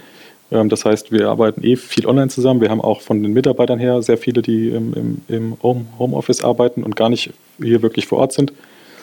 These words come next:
Ähm, das heißt, Nachteile merken wir kaum. Ähm, es ist, es ist so, dass, dass tatsächlich wir viel mehr Bewerbungen bekommen, als wir überhaupt einstellen können momentan. Das ist ja auch was,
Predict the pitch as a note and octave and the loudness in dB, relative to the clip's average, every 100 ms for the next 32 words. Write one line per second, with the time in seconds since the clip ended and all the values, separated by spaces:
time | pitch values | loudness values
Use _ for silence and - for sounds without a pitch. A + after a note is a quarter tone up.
0 | - - _ _ - A2 A2 A2 G#2+ - | -20 -20 _ _ -2 0 2 0 -2 -6
1 | _ _ _ _ - - F3+ _ _ - | _ _ _ _ -20 -20 -20 _ _ -2
2 | A#2 A2 A#2 - - - - - - A2+ | 0 0 -2 -4 -16 -18 -14 -8 -2 0
3 | A#2+ - B2+ A#2+ A2+ G#2+ C3+ D3+ C3+ B2+ | -2 -2 -2 0 0 0 2 2 2 0
4 | - A#2 E3 G3 - _ - B2+ C3 C3 | 0 2 2 0 -6 _ -8 -4 -2 -2
5 | B2+ - - _ _ - F3+ A#2 A#2+ - | -4 -10 -20 _ _ -8 -4 -2 0 -2
6 | - - A2+ A#2+ - - B2+ A#2+ A2+ G#2+ | -4 -4 -2 -2 -2 2 4 4 2 -2
7 | - A2 - - - G#2+ A#2 A#2 - A2+ | -2 -4 -4 -8 -2 0 2 0 2 2
8 | - B2 A#2+ A2+ G#2+ A2+ C#3+ C#3+ C3+ - | 4 2 4 6 6 4 2 0 0 0
9 | C#3 B2+ - A#2+ A#2 A2 - A#2+ - C3+ | 0 0 2 2 2 2 0 0 0 0
10 | - C#3+ C#3+ - - - - B2+ B2 C3+ | 2 2 0 -10 -20 -12 -2 2 2 2
11 | C3+ A2+ - - A2 A#2 A2+ | 2 0 0 0 0 2 -2